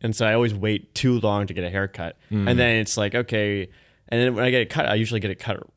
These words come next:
Speaker 1: very short. And then, so I have to wait longer for it to come back in. But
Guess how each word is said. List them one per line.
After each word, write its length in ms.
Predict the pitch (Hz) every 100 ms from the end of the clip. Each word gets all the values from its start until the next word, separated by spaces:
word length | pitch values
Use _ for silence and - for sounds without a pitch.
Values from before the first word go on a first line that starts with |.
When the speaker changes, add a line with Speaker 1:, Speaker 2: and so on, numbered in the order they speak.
| -
Speaker 1:
very 240 | 110 107 92
short. 500 | - 135 123 92 - _ _ _ -
And 160 | 113
then, 300 | 104 95 90 - _
so 140 | - 98
I 60 |
have 140 | 95 98
to 60 |
wait 260 | 80 104 95
longer 260 | 87 90 87
for 140 | 92
it 40 |
to 60 | 80
come 160 | 98 92
back 200 | 90 -
in. 380 | 117 101 92 104
But 180 | 92